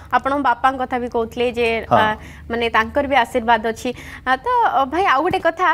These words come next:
Speaker 1: ଆ, ଯେ ଆ, ଏମିତି କେବେ ଆପଣଙ୍କ ସହିତ ହେଇଛି ଯେ ହଠାତ୍, ଆ, ଆପଣ, ସେ-, ସେଇଟା ତ ଆପଣ କହୁଥିଲେ ଯେ ଆପଣ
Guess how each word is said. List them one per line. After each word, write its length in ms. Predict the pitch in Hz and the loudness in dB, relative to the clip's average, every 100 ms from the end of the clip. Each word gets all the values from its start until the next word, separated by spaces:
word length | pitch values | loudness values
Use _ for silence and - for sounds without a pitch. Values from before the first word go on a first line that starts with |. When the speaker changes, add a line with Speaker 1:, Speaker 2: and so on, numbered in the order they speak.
| 349 - - - 262 | -2 -12 -16 -8 -2
Speaker 1:
ଆ, 260 | 233 226 226 | 2 4 2
ଯେ 220 | 233 339 330 302 269 247 220 214 208 - - - | 0 -2 0 0 0 0 -2 -4 -8 -12 -18 -2
ଆ, 80 | 226 220 220 214 208 - - | 2 4 4 4 2 0 0
ଏମିତି 300 | 294 440 440 | 2 0 0
କେବେ 200 | 440 392 | 0 0
ଆପଣଙ୍କ 300 | 392 403 392 | 2 0 0
ସହିତ 180 | 381 392 | -2 0
ହେଇଛି 380 | 359 370 370 330 - - - - | 0 0 0 -2 -4 -14 -16 -8
ଯେ 160 | 285 330 330 | 0 2 2
ହଠାତ୍, 540 | 302 294 285 320 339 339 | 2 0 2 0 0 2
ଆ, 100 | 311 262 | 2 2
ଆପଣ, 220 | 277 320 330 302 | 2 2 2 0
ସେ-, 200 | - 302 | -6 -4
ସେଇଟା 240 | 370 392 | -2 0
ତ 100 | 466 466 | 0 0
ଆପଣ 200 | 427 392 403 | 2 2 2
କହୁଥିଲେ 360 | 359 359 381 | 0 0 0
ଯେ 100 | 392 | 0
ଆପଣ 240 | 381 339 | 0 0